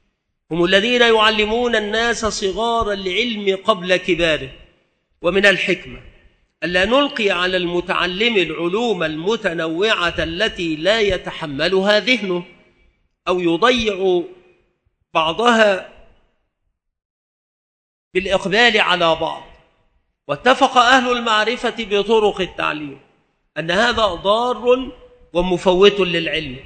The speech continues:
وأن الطريق الأقرب أن يجعل للمتعلم من الدروس ما يسهل عليه حفظها وفهمها وعقلها والتفكر التام فيها،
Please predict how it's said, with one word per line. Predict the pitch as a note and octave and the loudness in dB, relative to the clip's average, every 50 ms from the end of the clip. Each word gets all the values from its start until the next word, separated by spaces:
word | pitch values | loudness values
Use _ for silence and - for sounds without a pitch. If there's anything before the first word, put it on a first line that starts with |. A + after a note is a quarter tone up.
| - - _ _ _ _ _ _ _ - | -20 -20 _ _ _ _ _ _ _ -12
وأن | - D3+ D3+ E3+ F3+ | -10 -6 -2 0 0
الطريق | F3+ F3+ F3+ F#3+ G3+ A#3 C4 C4 - - | 0 0 0 0 2 2 2 2 4 2
الأقرب | A3 G3+ F#3+ F3 G#3 G3 - - D#3+ D3 C3 B2 B2+ B2+ - - - - _ _ _ _ _ _ - D#3 | 2 2 2 0 -2 -2 -2 -4 -10 -10 -10 -10 -10 -14 -16 -20 -20 -20 _ _ _ _ _ _ -8 -6
أن | E3 F3 | -2 0
يجعل | F#3 A#3 B3+ B3+ A#3+ A#3 A3+ A3 | 2 2 4 4 2 2 2 0
للمتعلم | G#3+ G#3 G#3 G3+ G3 G3 F#3+ F#3 - F3 E3 F3 F#3+ G3 A3+ A#3+ A#3+ A3 G3 | 0 -2 -4 -6 -6 -4 -4 -2 -2 0 -2 -2 -2 -2 -2 0 2 2 4
من | G#3 G#3+ G#3 | 4 4 2
الدروس | G3 F#3 - F3 E3 D#3 D3 C#3 B2 - - _ _ _ _ _ _ _ _ _ _ - | 2 0 -2 -6 -6 -6 -8 -12 -14 -18 -20 _ _ _ _ _ _ _ _ _ _ -8
ما | D3+ D#3 | -6 -4
يسهل | D#3+ F#3+ A#3+ C4+ - - F#3 F#3+ F#3+ F3+ F3 E3 | -4 -2 -2 -4 -4 -4 -4 -4 -4 -4 -4 -4
عليه | E3+ F3 F#3+ A3 A#3 A#3 A3 G#3+ A3+ A3 A3 G#3 - - | -4 -4 -4 -2 -4 -4 -4 -4 -4 -6 -8 -10 -10 -10
حفظها | - - G#3 F#3+ F3 F3 F#3+ A3+ A#3+ A#3 A3+ A3 G#3+ G#3 | -6 -6 -4 -4 -4 -2 0 0 2 2 2 2 2 2
وفهمها | F#3+ F#3+ F3 - A#3 A#3+ A#3+ G#3+ A3 A3 A3 A3 A3 A3+ A3+ G#3+ | 0 0 -2 -2 0 -2 -2 -2 0 0 0 2 2 2 0 0
وعقلها | G3+ G3 F#3 F3+ G#3+ A3 - - D3 C#3+ B2+ B2 A#2+ - - - _ _ _ _ _ _ _ _ _ _ _ _ _ - | 0 2 2 0 0 -2 -4 -8 -10 -10 -10 -12 -12 -16 -20 -20 _ _ _ _ _ _ _ _ _ _ _ _ _ -10
والتفكر | D3+ D#3+ - F#3 E3+ - B3+ C#4 C#4 - A#3+ G#3+ F#3+ F#3 F3+ | -10 -6 -2 -2 0 2 2 2 2 2 2 2 4 4 2
التام | F3+ - - G3 G3+ A3 G#3+ G#3 G#3 G3+ F#3 F3+ F3 | 0 0 0 4 6 6 6 6 6 4 2 0 0
فيها، | E3 - F#3+ F3+ D#3 C3+ B2 B2 | 0 -2 -4 -6 -6 -6 -8 -16